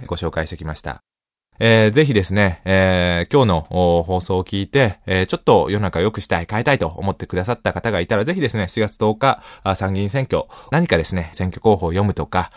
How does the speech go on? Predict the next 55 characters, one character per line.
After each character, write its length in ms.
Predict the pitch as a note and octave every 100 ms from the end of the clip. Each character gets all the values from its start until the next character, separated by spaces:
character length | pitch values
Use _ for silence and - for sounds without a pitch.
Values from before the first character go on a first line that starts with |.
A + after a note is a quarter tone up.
| - -
イ 80 | F#2+
ン 40 |
タ 100 | F#2+
ー 20 | F#2+
ネ 80 |
ッ 20 | A2+
ト 120 | E2+
を 20 |
見 80 | F#2+
て 100 | G2+
み 100 | F2
る 100 | D2+
と 100 | D#2
か、 260 | - E2 - - -
ま 100 | B2+
あ、 20 |
そ 80 | C#3+
う 20 |
い 20 |
っ 0 |
た 100 | C3
こ 80 | -
と 100 | -
を 60 | F#2+
し 80 | -
た 160 | D3+ -
上 180 | E3+
で、 200 | G#3 C3+ - -
え 60 | A2
ー、 20 |
ぜ 140 | B2+
ひ 180 | E3+ B2
皆 140 | G2 G2
さ 120 | F2
ん 40 |
投 140 | F#2+ G2
票 120 | G#2
に 160 | A2+
行 80 | G#2+
っ 20 |
て 80 | G#2+
い 40 | G#2
た 100 | A#2+
だ 100 | B2
け 100 | D#3
れ 80 |
ば 200 | D#3+ A#2 -
い 100 | A2
い 20 |
な 120 | A2+
と 120 | A2+ F#2+
思 180 | F#2+ F#2
い 60 | F#2
ま 100 | F#2+
す。 200 | -